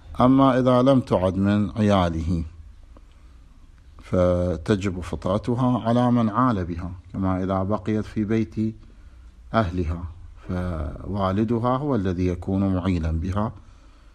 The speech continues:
فتجب الفطر عليه. وإذا لم يعل بها أحد، هسه هي والولد نفس الشيء، كما إذا بقوا ب-، بالمستشفى مثلًا، الولد بقى بالمستشفى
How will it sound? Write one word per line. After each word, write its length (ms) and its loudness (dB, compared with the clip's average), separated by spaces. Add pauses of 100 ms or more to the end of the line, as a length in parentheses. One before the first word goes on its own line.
(240)
فتجب 580 -2
الفطر 400 -2
عليه. 640 -2 (1800)
وإذا 400 8
لم 200 6
يعل 300 6
بها 560 2 (140)
أحد، 340 2 (280)
هسه 200 -4
هي 200 4
والولد 480 2
نفس 300 -2
الشيء، 320 -4 (960)
كما 380 4
إذا 180 4
بقوا 360 0
ب-، 260 -8 (160)
بالمستشفى 800 -4
مثلًا، 380 -10 (360)
الولد 420 2
بقى 240 0
بالمستشفى 640 0